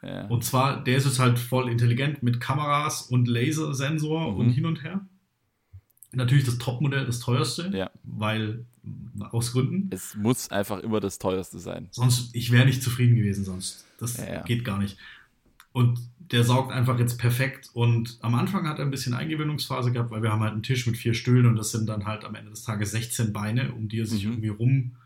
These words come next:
Speaker 2: ne, vier mal vier sind sechzehn.
Speaker 1: Ja.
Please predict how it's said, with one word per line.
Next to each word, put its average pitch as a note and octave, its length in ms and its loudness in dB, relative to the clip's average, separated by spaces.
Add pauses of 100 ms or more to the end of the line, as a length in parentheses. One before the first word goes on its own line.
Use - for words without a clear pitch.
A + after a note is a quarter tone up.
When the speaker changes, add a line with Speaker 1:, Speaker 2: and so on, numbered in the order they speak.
(800)
Speaker 2:
ne, A#2+ 320 0
vier A#2 140 -2
mal G#2+ 140 -2
vier C#3 360 -6 (380)
sind B2 180 -4
sechzehn. C#3+ 560 -4
Speaker 1:
Ja. F#2 200 -4